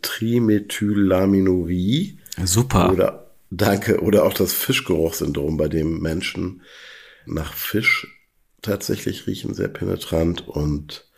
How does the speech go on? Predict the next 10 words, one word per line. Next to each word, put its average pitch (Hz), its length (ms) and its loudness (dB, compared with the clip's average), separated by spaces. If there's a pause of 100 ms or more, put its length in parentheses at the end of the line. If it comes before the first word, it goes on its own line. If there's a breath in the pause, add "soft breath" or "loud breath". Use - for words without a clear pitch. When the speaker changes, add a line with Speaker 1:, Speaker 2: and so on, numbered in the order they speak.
(680 loud breath)
Speaker 1:
was - 200 -2
es - 140 -6
nur 80 180 -2
zweihundert 104 720 0
Mal 73 440 0
auf - 340 -10
der 73 380 -6
Welt 64 500 -4
gibt. - 720 -8 (1600 loud breath)
Martin, 127 680 6